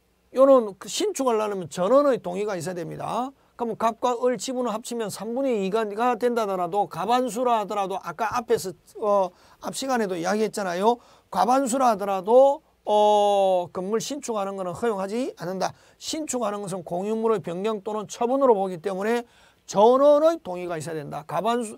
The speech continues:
그럼 갑과 을이 말은 과반수로서 신축하기로 하는 것은 관리 방법으로 부적법하다. 배타적으로 쓸 수는 있지만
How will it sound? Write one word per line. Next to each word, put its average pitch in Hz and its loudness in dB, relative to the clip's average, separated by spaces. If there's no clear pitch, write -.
그럼 220 -4
갑과 233 0
을이 247 0
말은 190 -4
과반수로서 226 0
신축하기로 214 -8
하는 190 -8
것은 240 0
관리 180 -6
방법으로 208 -2
부적법하다. 170 -6
배타적으로 247 2
쓸 202 -8
수는 202 -6
있지만 202 -2